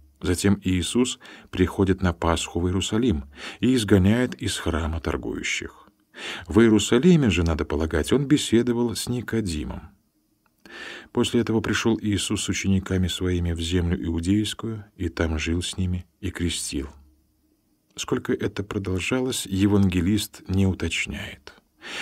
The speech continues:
В Галилею Иисус возвратился после того, как узнал о дошедшем до фарисеев слухе, что он более приобретает учеников и крестит, нежели Иоанн.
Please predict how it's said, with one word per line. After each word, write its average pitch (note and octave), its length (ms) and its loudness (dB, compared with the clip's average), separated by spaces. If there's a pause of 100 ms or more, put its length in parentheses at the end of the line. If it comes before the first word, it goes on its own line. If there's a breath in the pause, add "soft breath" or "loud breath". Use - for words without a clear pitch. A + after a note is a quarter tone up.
(180 loud breath)
В E2+ 220 4
Галилею C3+ 520 8
Иисус A2 600 0
возвратился F2+ 640 2
после G#2 380 0
того, A2 260 2
как A#2+ 300 -4
узнал A2+ 460 0
о G2 100 0
дошедшем G#2 680 -4
до G2 140 0
фарисеев F#2+ 640 0
слухе, A#2+ 580 -2 (440 loud breath)
что - 240 0
он B2 340 -2
более G#2 560 6
приобретает F2 680 -2
учеников F2+ 720 -6 (320)
и F#2 80 -2
крестит, - 720 0
нежели D#2 520 -4
Иоанн. D2+ 540 -2